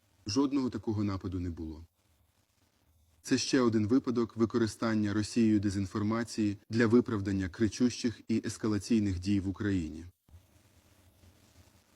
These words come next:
Останній напад Росії стався того ж тижня, коли президент Зеленський і С Ш А перебували в Парижі разом з європейськими та міжнародними лідерами, щоб обговорити мир.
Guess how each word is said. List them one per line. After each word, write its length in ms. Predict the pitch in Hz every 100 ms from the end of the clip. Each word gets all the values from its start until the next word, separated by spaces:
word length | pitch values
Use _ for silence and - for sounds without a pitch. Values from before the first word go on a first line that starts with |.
| _ _ _ _ _ _ _ _
Останній 560 | - 101 - 135 127 117
напад 380 | 117 117 113 101
Росії 480 | 110 - 170 156 123
стався 460 | - 113 98 -
того 240 | 90 101 95
ж 120 | -
тижня, 360 | 139 151 131
коли 280 | 107 107 110
президент 480 | 101 101 98 107 98
Зеленський 500 | 98 95 92 - 95
і 120 | 90
С 120 | 98
Ш 140 | - 120
А 280 | 131 135 143 _ _ _
перебували 600 | - 117 120 120 110 101
в 40 | 98
Парижі 600 | 117 120 113 95 85 76 -
разом 440 | 107 104 107 101
з 100 | 95
європейськими 760 | 110 117 117 110 101 104 95
та 120 | 87 98
міжнародними 680 | 104 98 104 104 98 98
лідерами, 600 | 107 302 113 95 87 78 82 _
щоб 260 | - 139
обговорити 540 | 127 110 113 120 120 110
мир. 340 | 107 92 85